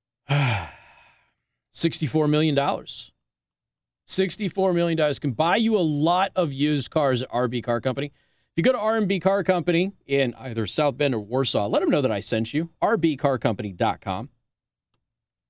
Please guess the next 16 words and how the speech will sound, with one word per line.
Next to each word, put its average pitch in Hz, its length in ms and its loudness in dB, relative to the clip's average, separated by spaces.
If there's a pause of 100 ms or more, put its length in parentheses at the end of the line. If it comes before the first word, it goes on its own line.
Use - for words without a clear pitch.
(500)
Sixty-four 185 680 -2
million 156 340 2
dollars. 110 380 0
That 143 180 2
is 185 100 -4
what 165 200 -2
we 147 100 -2
are 143 80 2
sending 104 540 -2 (520)
in, 123 380 2
air 180 160 2
quote, 165 300 -2
"humanitarian 190 1200 0 (140)
aid" 139 680 0 (640)
to 170 180 0
Afghanistan, 135 920 -2